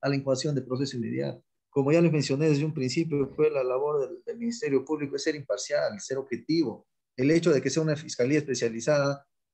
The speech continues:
en violencia o en estos casos no quiere decir que,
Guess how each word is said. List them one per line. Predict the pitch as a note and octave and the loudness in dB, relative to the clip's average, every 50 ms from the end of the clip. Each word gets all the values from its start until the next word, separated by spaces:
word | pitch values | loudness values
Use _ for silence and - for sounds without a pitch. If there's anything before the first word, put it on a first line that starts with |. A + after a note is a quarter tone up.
| _ - | _ -4
en | A#2 A#2 A2+ | -2 -2 0
violencia | A2+ A2+ A#2 B2 C#3 D3+ D3+ D3+ C#3+ - B2+ G#2+ G#2 | 2 2 2 2 2 2 2 0 0 -2 -2 -2 -2
o | G#2 G#2+ G#2 G2+ A2 A2+ | -2 -4 -4 -4 -2 -2
en | A#2 B2 | -2 -2
estos | C3 C3 - - | -4 -6 -8 -8
casos | - - D3+ C#3+ C3+ C3+ B2+ B2+ | 0 4 4 4 4 2 -2 -2
no | C#3 C3+ | -2 -4
quiere | C3+ D3+ D3 C3+ | -2 0 0 0
decir | B2 A#2+ - - D#3 D3 C#3 | 0 0 2 2 2 2 2
que, | - B2+ A#2 - | 0 -2 -4 -4